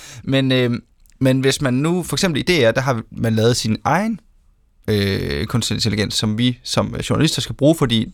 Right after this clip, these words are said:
det dur jo ikke, hvis jeg har lavet et interview med nogen, et kritisk interview, lægger det ind i en åben, øh, hvad kan man sige, øh, chat G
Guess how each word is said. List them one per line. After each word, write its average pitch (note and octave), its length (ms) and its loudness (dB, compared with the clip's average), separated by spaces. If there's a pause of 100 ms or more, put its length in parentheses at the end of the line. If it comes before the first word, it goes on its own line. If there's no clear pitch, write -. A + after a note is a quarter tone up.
(140)
det B2+ 180 -2
dur D#3 160 4
jo G#2+ 120 4
ikke, B2+ 200 2
hvis G#2+ 180 -2
jeg C3 60 2
har A#2 40 2
lavet A2+ 120 4
et A2+ 60 2
interview B2 300 0
med B2+ 100 2
nogen, A#2 280 0 (640)
et - 100 -18
kritisk B2+ 500 2
interview, A#2 360 4 (500)
lægger A2+ 220 4
det B2+ 80 4
ind C3+ 160 2
i G#2 100 -2
en G#2 140 -2
åben, C3 380 2 (340)
øh, G2 580 0 (220)
hvad G2+ 100 -4
kan G#2 80 0
man F#2+ 40 -2
sige, G2 360 0
øh, F#2+ 340 -2
chat G#2+ 180 0
G - 20 -18